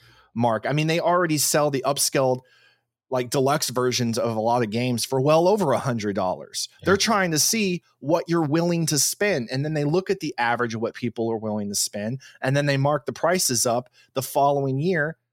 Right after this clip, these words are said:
Speaker 1: because you spent the money.
Speaker 2: You spent the money. <clears throat> You, you showed what you were willing to give for their product or someone else's product that they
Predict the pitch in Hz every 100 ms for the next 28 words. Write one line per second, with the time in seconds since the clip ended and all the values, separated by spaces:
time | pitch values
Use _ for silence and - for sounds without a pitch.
0 | _ _ _ _ _ 170 - 185 151 151
1 | 151 185 - 208 208 - 208 277 123 90
2 | _ _ - 92 - 101 101 104 123 135
3 | 101 - - 180 160 143 131 127 110 127
4 | 127 - 156 151 135 135 - - - 107
5 | 120 - 127 135 135 123 123 131 127 -
6 | 143 117 127 104 92 104 - - _ _
7 | _ - 113 107 110 107 - 143 127 101
8 | 92 - - 117 147 131 123 147 120 107
9 | 110 101 95 - 95 101